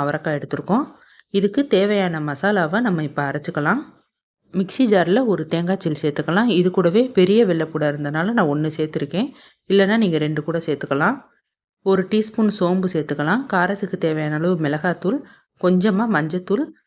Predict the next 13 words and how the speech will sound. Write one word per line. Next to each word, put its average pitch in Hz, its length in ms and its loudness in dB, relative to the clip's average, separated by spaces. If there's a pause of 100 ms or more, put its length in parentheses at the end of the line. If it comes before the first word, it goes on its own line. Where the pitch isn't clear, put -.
(280)
காய்க்கு 208 460 0
தேவையான 170 360 4
அளவு 202 120 2 (120)
உப்பையும் 202 380 0
சேர்த்து 151 280 2 (200)
கொஞ்சமா 175 400 0 (100)
தண்ணி 170 320 0
ஊத்தி 208 260 0
நல்லா 160 260 0
நைஸா 156 380 -4
அரைச்சு 151 300 -4
எடுத்துக்கலாம். 151 500 -2 (1500)
இப்ப 196 180 0